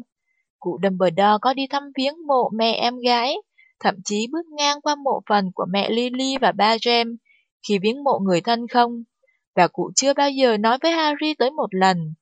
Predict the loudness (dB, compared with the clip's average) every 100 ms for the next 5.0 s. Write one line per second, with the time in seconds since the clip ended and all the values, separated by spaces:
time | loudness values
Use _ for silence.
0 | _ _ _ _ 4 4 4 2 4 4
1 | 4 2 -2 0 0 2 2 2 0 -6
2 | _ _ _ _ _ _ _ 2 4 6
3 | 2 0 4 4 4 2 4 4 4 0
4 | 0 -2 0 -2 0 -2 2 4 4 0